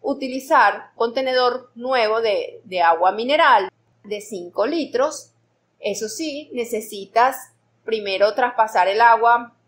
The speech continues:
para otro lugar, dejar secar muy bien y luego es que lo puedes utilizar. En el caso de que no necesites ningún preservativo para la orina, lo vas a usar de esa forma. Si necesitas un preservativo para la orina,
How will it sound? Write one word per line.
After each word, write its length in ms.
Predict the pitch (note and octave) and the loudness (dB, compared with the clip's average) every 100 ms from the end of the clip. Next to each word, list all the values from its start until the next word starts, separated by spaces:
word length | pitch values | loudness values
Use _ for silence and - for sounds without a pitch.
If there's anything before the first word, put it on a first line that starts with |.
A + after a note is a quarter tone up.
| _ | _
para 320 | - F3 F3+ F3 | -6 0 2 0
otro 200 | - G#3 | -2 -2
lugar, 480 | D4 E4 B3 C4+ - _ _ - | 2 4 4 0 -8 _ _ -6
dejar 440 | - A3 G3+ F#3 | -4 0 0 0
secar 520 | - A#3 A3+ G#3+ G3+ - | -4 0 0 0 -4 -12
muy 360 | G#3 C#4 F4+ | -6 -4 -2
bien 480 | E4 C4 G#3 G#3 D4+ _ _ _ _ _ | -2 -4 -4 -8 -14 _ _ _ _ _
y 320 | F4 F#4+ A4+ - | -6 -4 -6 -2
luego 320 | B3+ A#3 C4 | 2 4 2
es 100 | C4 | 2
que 140 | B3+ | -2
lo 160 | A3 A3 | -2 0
puedes 320 | C4 A3 G3+ | 2 2 0
utilizar. 580 | G3+ F#3 E3+ D#3+ F#3+ - - _ _ _ _ _ - | -6 -12 -12 -4 -2 -2 -4 _ _ _ _ _ -10
En 140 | B3 | -4
el 160 | A#3 G#3+ | -4 0
caso 400 | A3+ G3+ - C#4+ | 0 0 0 0
de 200 | C#4+ C4+ | 0 -2
que 120 | G#3 | -6
no 160 | G#3 A3 | -6 -8
necesites 600 | C#4+ D#4+ - C#4 B3+ A3 | -8 -10 -10 -12 -10 -10
ningún 340 | G3+ F3+ F#3+ | -10 -12 -12
preservativo 1000 | - C4+ D4+ D4+ C#4+ C#4 B3 A3+ A#3+ - _ - _ _ | -10 -6 -4 -2 -2 -4 -10 -6 -6 -6 _ -20 _ _
para 240 | - G3+ F#3 | 2 4 4
la 140 | F3 | 2
orina, 340 | G#3 G4 F#4 - _ | 2 0 -4 -8 _
lo 200 | B3 B3 | 0 2
vas 140 | G#3 F#3+ | 4 4
a 100 | A#3+ | 2
usar 340 | - A#3+ - | 2 2 2
de 140 | G3 | -4
esa 280 | E3 E3+ - | -2 -2 -2
forma. 360 | F3 - - - | -6 -10 -12 -20
Si 400 | - C#4 C#4 A#3+ | -18 -10 -8 -6
necesitas 680 | A#3 A#3+ G3+ B3+ E4 B3+ G#3+ | -8 -6 -8 -6 0 0 0
un 100 | G#3 | -4
preservativo 800 | A3+ C4 C4 C4 C4 D#4+ C4 - | -6 -2 0 0 -2 -2 -2 0
para 200 | G3 G3 | 0 4
la 120 | C4+ | 4
orina, 440 | F4 C#4+ A#3+ D4 | 4 0 -4 -8